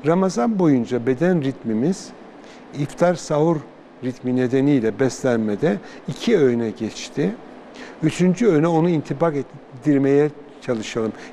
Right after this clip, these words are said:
Yardımcı olalım ona. İki, şeker tükettiğimiz oranda veya karbonhidrat tükettiğimiz oranda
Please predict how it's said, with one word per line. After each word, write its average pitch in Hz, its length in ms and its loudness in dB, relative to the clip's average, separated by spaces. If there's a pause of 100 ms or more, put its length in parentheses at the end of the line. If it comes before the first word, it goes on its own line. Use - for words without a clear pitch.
Yardımcı 135 800 2
olalım 117 540 0
ona. 101 200 -4 (380)
İki, 156 320 -2 (1300)
şeker 208 380 2
tükettiğimiz 151 680 -2
oranda 120 460 0
veya 120 280 2
karbonhidrat 123 540 0
tükettiğimiz 117 520 -4
oranda 120 360 0